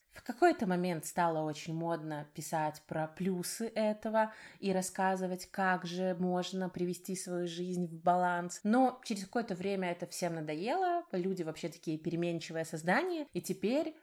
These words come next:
радостно чертят просто какие-то невероятные посты, длинные посты на фейсбуках и инстаграмах о том, что проблемы-то с life-work balance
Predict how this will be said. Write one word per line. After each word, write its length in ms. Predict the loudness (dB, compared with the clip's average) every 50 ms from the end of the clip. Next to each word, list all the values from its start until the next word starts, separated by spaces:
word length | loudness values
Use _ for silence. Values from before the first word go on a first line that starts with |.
| _ _ _ 0
радостно 560 | 4 6 8 6 6 4 2 -2 -4 -4 -4
чертят 640 | -4 -4 -2 2 2 2 0 0 -6 -10 -10 -8
просто 540 | -6 -4 -2 -2 -4 -4 -2 0 0 0 0 -2 -8 -20 -16 -12
какие-то 340 | -12 -10 -8 -8 -6 -4 -2
невероятные 640 | -2 0 0 0 2 4 4 4 4 2 -2 -4 -2
посты, 560 | -2 -2 -2 -2 -4 -8 -4 -2 -2 -2 0
длинные 480 | 0 0 2 2 4 4 2 2 -2
посты 440 | -4 -4 -4 -6 -6 -6 -4 -2 -2
на 120 | -2 -2 -4
фейсбуках 840 | -4 -4 -4 -4 -4 -6 -6 -4 -4 -4 -4 -6 -6 -6 -6 -6
и 60 | -4
инстаграмах 920 | -4 -4 -4 -6 -6 -4 -4 -2 -2 -2 -2 0 0 0 0 -2 -4 -6 -6
о 100 | -8 -8
том, 300 | -6 -4 -2 -2 -2 -2
что 480 | -2 -6 -6 -4 0 2 2 2 2 2 4
проблемы-то 720 | 6 6 6 6 6 4 4 4 4 2 0 0 -2 -4
с 140 | -4 -2 -2
life-work 640 | 0 4 6 6 6 6 2 0 0 0 0 0 0
balance 360 | 2 2 4 4 2 -2 -6